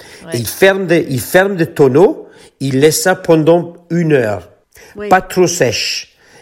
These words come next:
Speaker 2: Et ils, ils retirent et on peut manger des smokies direct de le tonneau chaud quand il sort de la
Speaker 1: Oh.
Speaker 2: cuisson.
Speaker 1: Ça doit être délicieux. En fait, de
Speaker 2: Voilà.
Speaker 1: le manger directement, ça doit être magnifique.
Speaker 2: Oui.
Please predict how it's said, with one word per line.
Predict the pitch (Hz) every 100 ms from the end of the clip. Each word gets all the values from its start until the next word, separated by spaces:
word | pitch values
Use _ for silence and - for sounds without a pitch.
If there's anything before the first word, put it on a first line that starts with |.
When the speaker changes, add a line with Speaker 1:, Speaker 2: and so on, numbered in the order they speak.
| _
Speaker 2:
Et | 135 165
ils, | 165 151 143 -
ils | 135 131
retirent | 120 - - 190 214 -
et | 147
on | 135
peut | - 180
manger | 175 196 165
des | 170 160
smokies | - 156 156 - 196 - - -
direct | 98 175 170 175 175 - - - - - _
de | 123
le | 139 147
tonneau | - 156 160 175 175 -
chaud | - - 151 160 143 - _
quand | - 151 101
il | 135
sort | 120 - 143 147 139 -
de | 123
la | 127
Speaker 1:
Oh. | 127
Speaker 2:
cuisson. | - 117 - 104 85 -
Speaker 1:
Ça | _ 208
doit | 180 185
être | 151 139
délicieux. | 226 269 277 - 220 196 - _ _
En | 196
fait, | 196 226
de | 180
Speaker 2:
Voilà. | 208 208
Speaker 1:
le |
manger | 233 233 240
directement, | 175 202 196 185 - 220 262 247
ça | -
doit | 180 180
être | 196
magnifique. | 202 220 220 202 190 _
Speaker 2:
Oui. | 123 143 -